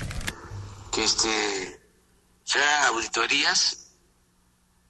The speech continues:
Claro, es decisión de cada quien.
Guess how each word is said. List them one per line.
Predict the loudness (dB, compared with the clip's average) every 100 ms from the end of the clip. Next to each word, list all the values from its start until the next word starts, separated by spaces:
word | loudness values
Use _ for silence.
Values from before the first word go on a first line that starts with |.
| _ _ _ -6
Claro, | 0 0 2
es | 2 2 2 -2 -10 -20 _ _ _ -6
decisión | -2 2 2 2
de | 0
cada | 2 2 2
quien. | 0 -2 -2